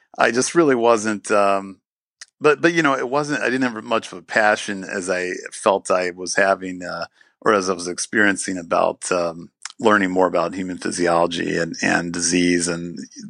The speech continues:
medicine in general. So it all just stuck in the back of my mind. I worked actually for another year or two. Um, and, you know, as I was ready to graduate, I didn't s-, I didn't have it in me to say, "Okay, I'm gonna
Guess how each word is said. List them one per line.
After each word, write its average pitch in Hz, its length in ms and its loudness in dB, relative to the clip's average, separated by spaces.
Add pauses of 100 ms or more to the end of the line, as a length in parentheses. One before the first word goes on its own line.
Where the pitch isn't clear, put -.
medicine 90 520 2
in 90 100 -4
general. 82 360 -2 (500)
So 127 340 4
it 127 200 2
all 160 160 4
just 156 220 -2
stuck 127 300 2
in 123 60 -2
the 107 80 -2
back 104 220 4
of - 40 -16
my 110 80 -2
mind. 92 440 -2
I 90 140 -2
worked 104 400 2
actually 101 420 -2
for 98 160 -12
another 95 400 -2
year 92 340 -4
or 104 100 0
two. 107 440 -6 (480)
Um, 92 580 2
and, 104 320 0
you 117 120 -4
know, 101 180 2
as 92 100 -6
I 101 140 4
was 92 180 -6 (160)
ready 127 300 4
to 110 60 -2
graduate, 95 600 0
I 90 100 -2
didn't 95 240 -2
s-, - 220 -4 (560)
I 123 80 4
didn't 120 200 4
have 107 180 4
it 104 80 2
in 104 140 2
me 101 100 -2
to 95 100 -2
say, 98 220 0
"Okay, 92 280 -2
I'm 90 100 -4
gonna 92 260 -8